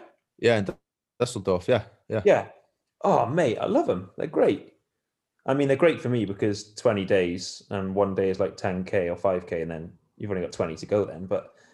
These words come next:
Speaker 2: I think they're just a great spectacle to, like, get things going, aren't they?
Speaker 1: Yeah, yeah, they are good. They
Speaker 2: But
Speaker 1: are,
Speaker 2: it
Speaker 1: and
Speaker 2: is,
Speaker 1: it's kind of
Speaker 2: yeah.
Speaker 1: settles the peloton a bit as well, isn't it? 'Cause that first road stage, when they yellow jerseys up for grabs,
Speaker 2: Oh, God.
Speaker 1: does add a bit more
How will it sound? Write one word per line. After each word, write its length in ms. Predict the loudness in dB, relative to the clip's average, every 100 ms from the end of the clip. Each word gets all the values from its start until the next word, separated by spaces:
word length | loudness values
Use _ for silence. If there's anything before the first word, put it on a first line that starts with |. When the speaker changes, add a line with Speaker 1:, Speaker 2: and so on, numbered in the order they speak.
| _ _ _ _
Speaker 2:
I 80 | -2
think 180 | 0 0
they're 80 | -2
just 260 | -6 -8
a 40 | -2
great 280 | 4 4 2
spectacle 560 | -4 -4 -4 -2 -2
to, 100 | 0
like, 200 | 0 2
get 180 | 0 0
things 200 | -4 -2
going, 220 | 0 2
aren't 160 | 0 -4
they? 200 | -8 -10 _ _ _ _ _ _
Speaker 1:
Yeah, 240 | 0 4 6
yeah, 260 | 6 6
they 140 | 6 6
are 140 | 6
good. 340 | 4 -2 -4 -8 _
They 100 | 2
Speaker 2:
But 60 | 4
Speaker 1:
are, 80 | 4
Speaker 2:
it 40 |
Speaker 1:
and 80 | 4
Speaker 2:
is, 160 | 0 -4
Speaker 1:
it's 80 | 0
kind 160 | 0
of 60 | 0
Speaker 2:
yeah. 60 |
Speaker 1:
settles 340 | 0 2 2 -2
the 60 |
peloton 460 | 0 4 4 2 -2
a 20 |
bit 100 | -2
as 100 | -2
well, 180 | 2 2
isn't 140 | 2 -2
it? 120 | -6
'Cause 140 | -8 -6
that 140 | -4
first 340 | 2 2 2
road 240 | 2 2 0
stage, 420 | -2 -2 -2 -6 -6
when 140 | -4
they 120 | 0
yellow 260 | 2 2 2
jerseys 320 | 2 0 0
up 100 | -8
for 80 | -8
grabs, 480 | -4 -2 -4 -10 -20 _ _ _ _ -16
Speaker 2:
Oh, 100 | -14 -8
God. 260 | -8 -8 -4 0
Speaker 1:
does 160 | 2
add 200 | 4 0
a 60 | -2
bit 180 | -4 -2
more 400 | 0 0 0 -2